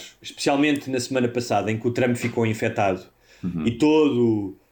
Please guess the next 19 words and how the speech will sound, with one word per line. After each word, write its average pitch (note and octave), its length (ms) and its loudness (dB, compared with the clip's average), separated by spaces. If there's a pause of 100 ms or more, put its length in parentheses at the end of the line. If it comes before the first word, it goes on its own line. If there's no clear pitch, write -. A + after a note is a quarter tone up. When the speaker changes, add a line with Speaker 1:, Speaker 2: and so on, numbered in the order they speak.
(100)
Speaker 1:
o A2+ 100 -2
processo C#3 760 -4
de, F#2+ 560 -2 (360)
ah, F2 580 -4 (440)
ah, F2 320 -6
da G2+ 380 -4
forma C3 340 0
como C3+ 180 0
ele A#2 580 4
lidou A#2+ 300 4
com B2 120 2
a A#2 40 4
doença, C3+ 600 2 (420)
de G#2 80 -4
ir - 40 0
para A2 100 -2
o G#2+ 40 2
hospital, B2 880 2
Speaker 2:
Sim. A2+ 240 -4